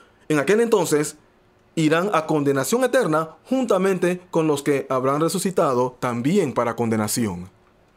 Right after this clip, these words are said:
Surge la pregunta, ¿cómo yo sé esto? La respuesta está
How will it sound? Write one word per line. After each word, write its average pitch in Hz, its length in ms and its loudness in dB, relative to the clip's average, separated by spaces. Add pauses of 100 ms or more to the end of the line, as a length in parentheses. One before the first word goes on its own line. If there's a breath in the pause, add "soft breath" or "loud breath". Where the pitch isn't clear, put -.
(360 soft breath)
Surge 247 520 0
la 202 120 2
pregunta, 165 640 -2 (360)
¿cómo 294 260 2
yo 220 160 2
sé 196 240 2
esto? 104 380 -4 (640 soft breath)
La 156 160 2
respuesta 214 640 0
está 156 500 -2